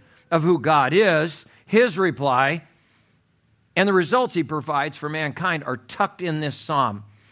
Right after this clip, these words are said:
And it's a back and forth, which the psalmist always did because it was a song. Now, I wanna do something that's a,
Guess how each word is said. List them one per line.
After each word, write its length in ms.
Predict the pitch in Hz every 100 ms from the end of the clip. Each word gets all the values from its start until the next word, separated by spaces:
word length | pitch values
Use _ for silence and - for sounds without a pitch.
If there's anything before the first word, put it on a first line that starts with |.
| _ -
And 140 | 165
it's 160 | 170 -
a 60 | 143
back 420 | 110 175 226 247
and 160 | 208
forth, 580 | - 202 170 147 143 _ _ _ _ _ -
which 380 | 185 185 - - 160
the 80 |
psalmist 440 | 147 180 185 196 -
always 300 | 190 180 143
did 180 | - 180
because 320 | 165 170 147
it 140 | 165
was 220 | 131 127
a 100 | 160
song. 480 | 147 233 214 147 92 - _ _ _ _ _ _ _
Now, 420 | - 170 156 131 - _ _ _ _ _ _ _ _ _ _ _ _ _ _ _ -
I 60 | 170
wanna 220 | 240 240
do 220 | 151 190
something 440 | - 165 143 139
that's 260 | 135 127
a, 100 | -